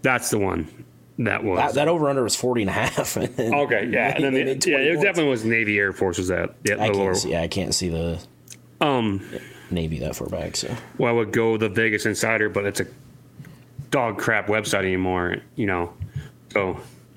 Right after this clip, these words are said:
Speaker 1: yeah, um, just take the under. Um, we'll be tripping on this all week on Landlock's Pod on Twitter, if you're on there anymore. And like we said, we're gonna figure out some kind of bowl pick 'em. We got to talk with the Williams, you know, and figure out what we can do there.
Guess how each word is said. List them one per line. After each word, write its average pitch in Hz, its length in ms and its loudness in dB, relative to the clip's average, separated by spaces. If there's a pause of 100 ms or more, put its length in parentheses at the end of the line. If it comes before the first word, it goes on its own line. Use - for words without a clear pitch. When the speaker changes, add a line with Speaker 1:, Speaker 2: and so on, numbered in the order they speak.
(680)
Speaker 1:
yeah, - 280 -2 (180)
um, 147 160 2
just - 340 -2 (680)
take 165 160 2
the 123 100 4
under. 117 540 2
Um, 113 500 0
we'll 120 120 2
be 123 280 2 (120)
tripping 127 300 0
on 117 180 2
this 107 100 -4
all 110 180 0
week 110 220 0
on 101 140 2
Landlock's 101 420 2
Pod 92 340 0
on 85 220 -2 (640)
Twitter, 107 500 2
if 107 140 -8
you're 104 100 2
on 101 100 2
there 101 160 4
anymore. 95 560 2 (600)
And 127 200 2
like 123 200 2
we 127 80 2
said, 139 160 2
we're 113 80 2
gonna 117 140 2
figure 131 120 2
out 123 120 0
some 127 180 0
kind 131 120 2
of 113 120 0
bowl 113 160 2
pick 117 240 0
'em. 107 160 2
We 107 80 2
got 104 120 2
to - 160 -8
talk 110 120 0
with 104 100 0
the 101 60 2
Williams, 98 420 2
you 104 80 2
know, 98 160 2
and 95 100 0
figure 107 180 0
out 117 40 0
what 107 100 2
we 98 80 0
can 98 160 0
do 95 160 2
there. 90 340 0